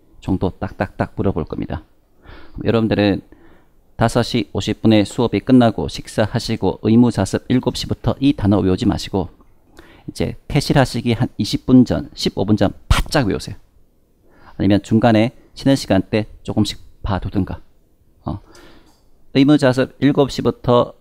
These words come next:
아홉 시까지 이거 계속 외우고 있으면 안 돼요. 음.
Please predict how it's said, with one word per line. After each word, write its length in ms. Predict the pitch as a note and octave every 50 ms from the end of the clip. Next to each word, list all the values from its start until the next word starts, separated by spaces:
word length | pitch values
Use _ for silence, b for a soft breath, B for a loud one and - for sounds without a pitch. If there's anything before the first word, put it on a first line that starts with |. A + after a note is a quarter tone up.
| _ -
아홉 200 | - G2 G#2 A2+
시까지 280 | - - - B2 - -
이거 140 | - B2+ D3+
계속 260 | - - - - G2
외우고 200 | A2 B2 B2 A#2+
있으면 220 | G2+ - - F#2 E2
안 80 | E2+
돼요. 320 | E2 G2+ F2+ F2 F2+ - - _ _ _ _ _ _ _ _ _ _ _ _ _ _ _ -
음. 120 | G#2 D#2+